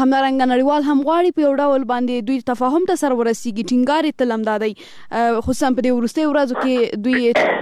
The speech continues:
په تاکید سره وایي چې هم، اه، م-، اه، ولسمشر محمد اشرف غني او ډاکټر عبدالله دې سره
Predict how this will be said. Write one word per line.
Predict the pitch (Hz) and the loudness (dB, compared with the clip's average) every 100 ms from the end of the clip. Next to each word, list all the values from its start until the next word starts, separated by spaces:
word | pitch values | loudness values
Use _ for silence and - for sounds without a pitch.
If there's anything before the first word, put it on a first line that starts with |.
| - | -4
په | - | -2
تاکید | 269 247 - 339 | -2 -2 0 -2
سره | - 254 | 0 -2
وایي | 247 240 262 302 | 2 0 0 -2
چې | 294 | 0
هم، | 269 269 269 254 | 0 0 -2 -4
اه، | - - - 233 233 233 226 | -12 -20 -10 -2 2 2 2
م-، | 220 247 | 2 0
اه، | 233 233 226 226 | 0 -2 0 0
ولسمشر | 247 - 277 269 | 0 0 0 2
محمد | 262 254 262 | 2 2 0
اشرف | 247 254 208 | 0 -2 -2
غني | 233 269 339 | 0 2 4
او | 339 | 2
ډاکټر | 277 277 269 | 0 -2 -2
عبدالله | 247 240 302 262 | -2 0 0 0
دې | |
سره | 247 233 202 | -2 -2 -2